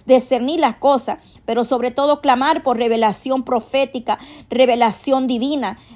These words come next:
de lo alto. En tercer lugar, había conducido a las personas a la idolatría.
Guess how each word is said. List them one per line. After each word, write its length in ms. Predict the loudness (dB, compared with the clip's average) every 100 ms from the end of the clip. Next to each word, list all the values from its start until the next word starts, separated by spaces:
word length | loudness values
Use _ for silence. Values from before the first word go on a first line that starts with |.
| -12
de 260 | 2 4
lo 180 | 6 4
alto. 420 | 6 4 2 -6 -14 _ _ _ _ _ -20 -4
En 180 | -2 2
tercer 400 | 2 2 2 4
lugar, 440 | 4 4 4 4
había 520 | 2 2 2 0 0 0
conducido 640 | 0 0 -4 -4 -2 0
a 40 | 2
las 140 | -2
personas 560 | -4 -8 -2 -2 -2 -6 -4
a 140 | 0
la 140 | 2 2
idolatría. 680 | 0 0 -2 -2 -2 -4